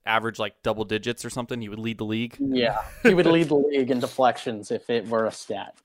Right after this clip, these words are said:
Speaker 1: Yeah, so he, he's doing the things, you know, that we love to see. Uh, Dwight Howard, surprisingly, hasn't been a factor in the series like we thought he would be, especially after how big of a factor he was in the Western Conference Finals.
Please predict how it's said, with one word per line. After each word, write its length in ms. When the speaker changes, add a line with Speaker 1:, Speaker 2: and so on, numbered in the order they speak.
Speaker 1:
Yeah, 280
so 300
he, 240
he's 200
doing 240
the 80
things, 440
you 60
know, 300
that 100
we 140
love 140
to 100
see. 260
Uh, 160
Dwight 240
Howard, 380
surprisingly, 760
hasn't 420
been 140
a 60
factor 420
in 80
the 60
series 360
like 160
we 80
thought 280
he 100
would 220
be, 220
especially 420
after 340
how 100
big 160
of 60
a 40
factor 340
he 140
was 480
in 160
the 80
Western 260
Conference 320
Finals. 460